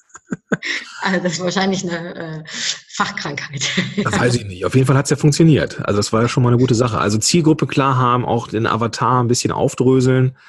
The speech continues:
Speaker 1: Ja.
Speaker 2: Ähm, ich bin da manchmal ein bisschen zu hoppla hopp, glaub ich. Ähm, man darf sich da schon reindenken, ne? Und auf dich zu, wirklich gucken,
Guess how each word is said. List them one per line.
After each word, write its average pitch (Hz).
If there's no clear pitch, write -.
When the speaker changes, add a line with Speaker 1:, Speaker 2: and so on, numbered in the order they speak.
Speaker 1:
Ja. -
Speaker 2:
Ähm, 117
ich -
bin 135
da 120
manchmal -
ein -
bisschen 131
zu -
hoppla 127
hopp, -
glaub 123
ich. 131
Ähm, 110
man 110
darf 107
sich 113
da 107
schon 110
reindenken, 107
ne? 123
Und 110
auf 120
dich 120
zu, 123
wirklich 131
gucken, 151